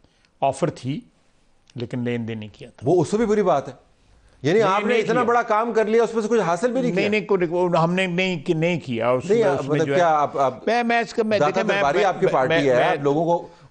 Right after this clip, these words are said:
Speaker 2: अब
Speaker 1: मैंने, मैं पार्लियामेंट्री, अ, पार्टी का, अ, उस वक्त भी लीडर था, आज भी पार्टी की मेहरबानी है, मैं, मैं, मुझसे,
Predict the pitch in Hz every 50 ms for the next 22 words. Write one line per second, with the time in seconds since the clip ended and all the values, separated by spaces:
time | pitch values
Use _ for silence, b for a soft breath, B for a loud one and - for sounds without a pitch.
0 | - 135 131 160 170 185 190 196 190 185 170 - - - 170 151 147 147 147 151
1 | 156 147 - 143 139 127 120 123 131 131 120 143 139 135 131 135 - - 131 120
2 | 117 107 - - 117 110 107 104 120 113 131 120 117 117 117 - - 113 110 107
3 | 107 107 127 135 113 - - - 120 113 117 127 113 110 117 117 117 110 107 107
4 | 107 101 110 107 92 - 127 117 117 113 110 107 107 117 110 117 120 117 113 110
5 | _ - 113 107 101 95 110 - - 113 110 110 110 107 107 101 101 107 113 110
6 | 107 107 - - 185 - 123 - 131 139 139 135 131 123 113 110 104 98 98 107
7 | 110 110 107 104 101 98 - - 110 104 104 107